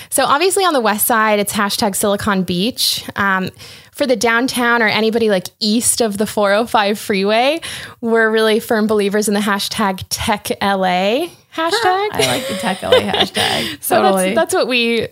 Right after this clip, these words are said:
Speaker 1: that's what we typically use. Although, to be honest, I use Silicon Beach too.
Speaker 2: Okay, so you created Startups in the Sky, and, like, how is it? Because people, you know, people are like, Okay, just another networking event.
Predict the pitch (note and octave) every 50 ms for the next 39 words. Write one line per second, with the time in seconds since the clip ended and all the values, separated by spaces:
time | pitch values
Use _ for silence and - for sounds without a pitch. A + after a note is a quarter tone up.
0 | _ - - C#4+ - D4+ A#3+ F3+ G#3 G#3 G#3 G3+ F#3+ - - G#3 G3 G3 - F#3+
1 | F3+ E3+ E3+ F3 G3 A#3 A3+ G#3 G#3+ G3+ G3 G#3 - A3+ G#3+ G#3 F#3+ F#3 D3+ E3
2 | - - G#3+ G3 F#3+ G3 - - G3 E3 F3+ - G3 F3 F#3 D3 C#3 B2 - -
3 | - - - - - - B3+ B3 _ - B3+ B3+ G#3+ G3+ - - B3 A#3 A#3 A#3
4 | - - C4 B3+ C4 B3+ D4 C4+ - - A#3 A3 A3+ A3 - G#3+ G#3 - - G3+
5 | F#3+ D3+ D3 G#3 A3 A3+ A3+ A3+ - - A#3 B3 C4 C#4+ D4+ D#4+ - - A#3 A3+
6 | A3+ G#3+ G#3 A3 G#3+ A3+ A3+ - - - - C#4+ - - E4 E4+ - - D#4 E4+
7 | F4+ D#4+ D4+ C#4 C4 C4+ C#4+ - D4+ D4 C#4+ C#4+ C4+ C4 B3 B3 - _ _ _
8 | _ _ - G#3 - G3 F3+ E3 E3 - - E3+ F3 - - F#3 F3+ F3+ F3 F3+
9 | F3+ F3 F3 F3+ F3+ - - F#3+ F#3+ F#3+ - F#3+ F#3+ F#3 F3+ F#3+ F3+ F3+ F3+ F3+
10 | F3+ F3+ F3 F3+ F3+ -